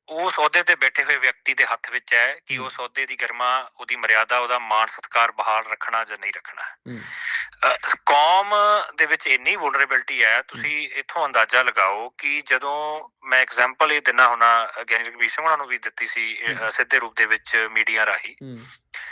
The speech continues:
Speaker 1: ਕਿ ਭਾਈ ਧਿਆਨ ਸਿੰਘ ਮੰਡ ਜਦੋਂ ਬਰਗਾੜੀ ਮੋਰਚੇ ਦੀ ਸਮਾਪਤੀ ਕਰਵਾਉਂਦੇ ਸੀ ਨਾ,
Speaker 2: ਜੀ।
Speaker 1: ਜਿਸ ਦਿਨ ਸਮਾਪਤੀ ਹੋਈ ਹੈ,
Speaker 2: ਹੂੰ।
Speaker 1: ਉਸ ਦਿਨ, ਅਹ, ਬਹੁਤੇ ਲੋਕਾਂ ਨੂੰ ਭੰਬਲ ਭੂਸਾ ਹੀ ਸੀ ਵੀ ਅੱਜ ਹੋਣਾ ਕੀ ਹੈ।
Speaker 2: ਹੂੰ।
Speaker 1: ਅੱਧੀ ਕੁ ਸੰਗਤ 'ਚ ਖਬਰ ਸੀ ਵੀ ਅੱਜ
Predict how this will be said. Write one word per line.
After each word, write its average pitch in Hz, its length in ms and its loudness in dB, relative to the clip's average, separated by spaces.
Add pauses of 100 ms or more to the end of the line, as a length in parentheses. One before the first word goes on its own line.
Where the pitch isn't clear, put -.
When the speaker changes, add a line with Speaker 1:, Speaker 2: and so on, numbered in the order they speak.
(220)
Speaker 1:
ਕਿ 190 240 2
ਭਾਈ 180 240 2
ਧਿਆਨ 143 300 2
ਸਿੰਘ 208 240 -2
ਮੰਡ 147 300 2
ਜਦੋਂ 156 300 -2
ਬਰਗਾੜੀ 131 380 2
ਮੋਰਚੇ 135 320 -8
ਦੀ 147 120 -10
ਸਮਾਪਤੀ 117 460 -2
ਕਰਵਾਉਂਦੇ 113 360 -4
ਸੀ - 160 -14
ਨਾ, - 100 -16 (100)
Speaker 2:
ਜੀ। 120 280 -14
Speaker 1:
ਜਿਸ 135 140 0
ਦਿਨ 160 120 2
ਸਮਾਪਤੀ 131 420 2
ਹੋਈ 117 280 4
ਹੈ, - 240 -8
Speaker 2:
ਹੂੰ। 123 140 -10 (340)
Speaker 1:
ਉਸ 190 220 0
ਦਿਨ, 220 260 0
ਅਹ, 208 600 2
ਬਹੁਤੇ 147 440 -6
ਲੋਕਾਂ 165 340 0
ਨੂੰ 160 400 -10
ਭੰਬਲ 139 240 -4
ਭੂਸਾ 156 260 -4
ਹੀ 139 80 2
ਸੀ 139 160 -4
ਵੀ 139 160 0
ਅੱਜ 131 120 -4
ਹੋਣਾ 110 260 0
ਕੀ - 220 -18
ਹੈ। - 120 -10
Speaker 2:
ਹੂੰ। 123 220 -12 (720)
Speaker 1:
ਅੱਧੀ 180 200 2
ਕੁ - 100 -8
ਸੰਗਤ 143 220 0
'ਚ 147 180 0
ਖਬਰ 131 220 2
ਸੀ 143 200 -4
ਵੀ 170 180 4
ਅੱਜ 143 160 -2